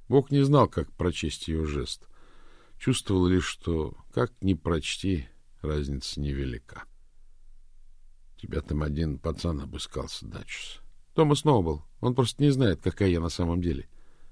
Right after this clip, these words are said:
«Очень важно иметь друга». Томас обычный, из нормальной полной семьи. Учится хорошо. В Мертл-Бич у них вилла. Каждое лето они там по шесть недель проводят. Мы с ним дышим разным воздухом. Как ты питаешься? Не голодаешь? Кто бы спрашивал?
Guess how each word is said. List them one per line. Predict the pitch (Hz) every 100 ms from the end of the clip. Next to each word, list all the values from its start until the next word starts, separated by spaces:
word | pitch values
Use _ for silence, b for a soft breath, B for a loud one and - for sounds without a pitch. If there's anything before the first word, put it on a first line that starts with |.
| -
«Очень | - - 69
важно | 65 71 76
иметь | 78 76 69
друга». | 71 67 - - - - -
Томас | 156 151
обычный, | 170 156 - 80 73
из | 107
нормальной | 113 131 175 151 90
полной | 127 127
семьи. | 107 85 71 67 B B
Учится | 208 - 196 -
хорошо. | - 98 - 90 B B
В | 95
Мертл-Бич | 139 165 156 151 180 -
у | 117
них | 131
вилла. | 92 95 92
Каждое | - 135 127 143
лето | 175 135
они | 104 113
там | 117
по | 92 98
шесть | - -
недель | 92 80 82
проводят. | 85 80 80 - - - -
Мы | 131
с | -
ним | 139 127
дышим | 147 151 90 78
разным | 104 147 120 76 73 65
воздухом. | 90 85 71 - 71 - - - - - - - - - - - - - - - -
Как | - -
ты | -
питаешься? | - - 69 73 - - -
Не | -
голодаешь? | 73 71 71 82 90 69 - - -
Кто | 113
бы | 104
спрашивал? | - 104 78 - 73